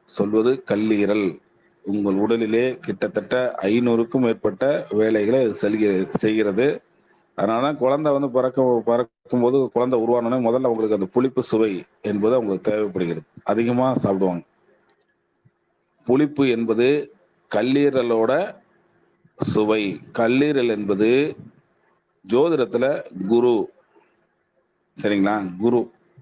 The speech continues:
ராஜ உறுப்புகளில் மிக முக்கியமான உறுப்பு கல்லீரலும் ஒன்று. இந்த கல்லீரல் வந்து ஏகப்பட்ட வேலைகளை செய்கிறது. ஓ, இப்ப நம்ம இப்படி சொல்றோம்னா அந்த கல்லீரலை பத்தி போயிடும். நான் வந்து இலந்த பழத்தை பத்தி சொல்ல வந்தேன். இருந்தாலும் நீங்க அப்பப்ப சில விஷயங்களை தெரிந்து கொள்ள வேண்டும்.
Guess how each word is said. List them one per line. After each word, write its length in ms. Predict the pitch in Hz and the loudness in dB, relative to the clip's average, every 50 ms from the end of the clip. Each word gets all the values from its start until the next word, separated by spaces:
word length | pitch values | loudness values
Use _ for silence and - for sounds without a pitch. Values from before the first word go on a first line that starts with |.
| - _ _ _ _ _ _ _ _ _ _ - | -20 _ _ _ _ _ _ _ _ _ _ -4
ராஜ 440 | 98 107 117 127 135 131 127 127 117 | -2 0 2 2 0 0 0 0 0
உறுப்புகளில் 440 | 120 135 135 139 139 131 135 151 | 0 0 0 0 0 0 0 0
மிக 300 | 143 117 113 117 120 135 | 0 0 -2 -2 -2 -2
முக்கியமான 560 | 117 113 117 - - 135 127 127 127 135 135 123 | -2 -2 -4 -2 -2 -2 0 0 0 0 0 -2
உறுப்பு 300 | 113 107 104 - 147 - | -2 -2 -4 -4 -4 -2
கல்லீரலும் 520 | - 127 127 127 127 127 123 123 123 120 110 | 0 0 2 2 2 2 2 0 0 0 0
ஒன்று. 360 | 107 104 98 87 92 92 - - _ _ _ _ _ _ - - _ _ _ _ _ _ _ _ _ _ _ _ _ _ _ _ _ _ _ _ _ _ _ _ | 0 -2 -2 -2 -4 -4 -4 -6 _ _ _ _ _ _ -20 -20 _ _ _ _ _ _ _ _ _ _ _ _ _ _ _ _ _ _ _ _ _ _ _ _
இந்த 240 | 117 107 - 117 113 | -6 -4 -2 0 0
கல்லீரல் 320 | 123 135 147 139 127 120 | 2 2 2 2 0 0
வந்து 200 | 120 127 135 135 | -2 0 0 2
ஏகப்பட்ட 520 | 120 120 123 120 135 120 - 120 101 98 110 | 2 2 2 0 -2 -2 -2 -2 -2 0 0
வேலைகளை 380 | 107 113 120 123 123 117 113 | 0 2 2 2 2 0 0
செய்கிறது. 800 | 110 - 104 101 101 101 95 98 101 117 135 151 190 - - - - - | 0 0 0 2 2 2 2 0 2 2 2 0 0 -2 -8 -14 -6 -2
ஓ, 140 | 104 107 | -2 -2
இப்ப 160 | 101 95 - 104 | 0 0 -2 0
நம்ம 160 | 107 104 98 | 0 0 -2
இப்படி 240 | 92 101 113 113 - | -2 -2 -2 0 0
சொல்றோம்னா 280 | 117 110 113 120 127 123 | 0 0 0 0 0 -2
அந்த 60 | 117 | -2
கல்லீரலை 400 | - 101 104 113 113 107 104 98 | -2 0 0 2 0 0 0 -2
பத்தி 160 | 104 98 110 | -2 -2 0
போயிடும். 220 | 98 101 104 101 | 0 0 0 2
நான் 220 | 98 101 101 98 101 | 2 0 0 2 2
வந்து 260 | 113 120 117 110 101 | 2 2 2 0 0
இலந்த 220 | 101 110 117 127 | 0 0 0 0
பழத்தை 280 | 113 117 107 95 101 98 | 0 -2 -2 -2 -4 -4
பத்தி 180 | 95 95 113 113 | -4 -4 -4 -4
சொல்ல 220 | - 113 101 101 | -2 0 0 2
வந்தேன். 200 | 101 113 120 113 | 2 2 2 2
இருந்தாலும் 260 | 107 110 131 147 156 | 2 0 -2 -2 0
நீங்க 160 | 147 143 120 | 0 0 0
அப்பப்ப 280 | - - - 123 - 147 | 0 0 -2 -2 0 -2
சில 200 | - - 123 117 | -2 0 0 0
விஷயங்களை 440 | 110 107 - 147 143 139 139 120 - | 0 0 0 0 2 2 2 0 0
தெரிந்து 300 | - 123 131 147 151 151 | 0 0 0 0 0 0
கொள்ள 160 | 131 120 113 | 0 0 0
வேண்டும். 220 | 104 92 85 - | -2 -4 -4 -8